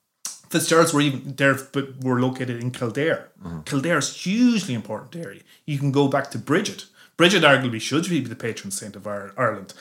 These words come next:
Speaker 1: not Patrick. Patrick becomes the patron saint because of the O'Neills,
Speaker 2: Mm-hmm.
Speaker 1: that connection with Armagh.
Speaker 2: Mm-hmm.
Speaker 1: But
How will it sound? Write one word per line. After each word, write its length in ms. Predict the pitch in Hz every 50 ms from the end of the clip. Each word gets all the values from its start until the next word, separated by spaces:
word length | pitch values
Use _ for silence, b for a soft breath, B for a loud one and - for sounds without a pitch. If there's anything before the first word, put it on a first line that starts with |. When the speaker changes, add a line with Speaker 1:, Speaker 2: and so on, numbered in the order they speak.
| B B _
Speaker 1:
not 260 | 117 127 165 180 -
Patrick. 540 | - - 107 131 - - - - - - - - B B B B B
Patrick 320 | - 156 170 214 233 220 185
becomes 240 | 185 170 175 147
the 60 | 131 123
patron 320 | 123 127 127 127 123 113
saint 220 | - - 117 110 B B B _
because 200 | - 139 131 123
of 60 | 117
the 60 | 113
O'Neills, 720 | 110 110 110 120 156 202 202 - 107 - - - - - -
Speaker 2:
Mm-hmm. 120 | - 87 82
Speaker 1:
that 180 | 147 151 -
connection 440 | - - 156 151 151 151 147 - 135
with 120 | 123 120
Armagh. 580 | - 117 117 117 110 107 120 160 180 - - - - _ _ _ _ _ _ _
Speaker 2:
Mm-hmm. 200 | 92 87 82 82 80 B B B B B B B B -
Speaker 1:
But 440 | 147 160 165 160 - - _ B